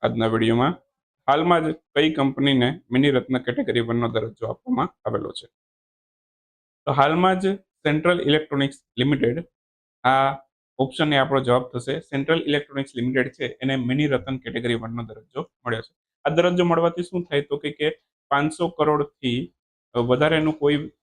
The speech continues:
જગ્યાએ ઇન્વેસ્ટમેન્ટ કરવાનું હોય તો એ હવે, અ, કોઈ પણ પ્રકારના સરકારની બાંધછોડ વગર કરી શકે છે. આ ડિસિઝન એ હવે પોતાની રીતે લઈ શકે છે. પાંચસો કરોડનું ઇન્વેસ્ટમેન્ટ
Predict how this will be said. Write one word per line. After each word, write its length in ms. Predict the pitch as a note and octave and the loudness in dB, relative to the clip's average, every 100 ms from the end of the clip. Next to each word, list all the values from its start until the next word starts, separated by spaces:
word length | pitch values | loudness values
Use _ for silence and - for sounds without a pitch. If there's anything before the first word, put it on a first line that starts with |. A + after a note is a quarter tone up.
| _ | _
જગ્યાએ 380 | C3+ C#3 C#3+ C#3 | -4 2 2 2
ઇન્વેસ્ટમેન્ટ 580 | C3 C#3 C#3+ - C#3+ C#3+ | 2 2 0 -2 -4 -2
કરવાનું 460 | C3+ C3+ C#3+ A#2+ | 0 2 2 2
હોય 160 | A#2 A#2+ - _ _ _ | 2 2 -2 _ _ _
તો 60 | D#3 | 0
એ 140 | D3 | 4
હવે, 240 | B2+ C#3+ E3+ - _ _ | 4 2 0 -6 _ _
અ, 200 | B2+ B2+ | 0 2
કોઈ 200 | B2+ C3+ | 2 0
પણ 200 | C3+ D3 | 0 -2
પ્રકારના 560 | D3 C3 C3 B2+ C3 - _ - | -2 -2 -2 -2 -6 -8 _ -6
સરકારની 640 | B2+ - C3 C3 C#3 - B2+ | -4 0 0 0 -6 -6 -2
બાંધછોડ 440 | B2+ B2+ - B2+ | -2 -2 -4 -2
વગર 280 | A#2 A#2+ D3 | 0 2 0
કરી 400 | - _ B2+ A#2+ | -2 _ -2 -2
શકે 300 | - _ - | -4 _ -20
છે. 140 | _ _ _ _ B2 | _ _ _ _ -2
આ 40 | |
ડિસિઝન 460 | B2 C3+ D3+ C#3 C#3 | -2 -2 -6 -6 -8
એ 340 | - A#2+ B2+ | -4 -2 0
હવે 120 | B2 | -2
પોતાની 400 | B2 B2 B2+ B2+ | -4 -4 -2 -2
રીતે 400 | A#2 A2+ D3+ F#3 - | 0 0 -2 -2 -2
લઈ 100 | B2 | -2
શકે 260 | B2 A#2+ | -2 -10
છે. 60 | D3+ | -10
પાંચસો 400 | - B2+ C3 D3 | -4 -4 -4 -6
કરોડનું 380 | C#3+ C3 C3 B2 | -4 -2 -2 -2
ઇન્વેસ્ટમેન્ટ 600 | B2 C3 C3 - C3 | -2 -4 -6 -10 -8